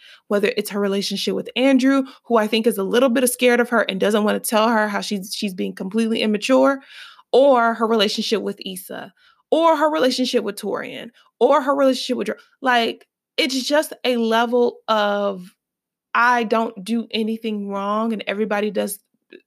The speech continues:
does something wrong to me. And so therefore,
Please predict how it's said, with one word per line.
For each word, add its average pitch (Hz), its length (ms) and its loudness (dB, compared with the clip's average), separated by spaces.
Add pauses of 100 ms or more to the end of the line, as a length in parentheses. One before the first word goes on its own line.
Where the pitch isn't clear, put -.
(120)
does 208 200 -2
something 214 320 -4
wrong 202 260 -6
to 202 100 -10
me. 220 480 -2 (420)
And 226 100 -2
so 226 120 0
therefore, 214 520 2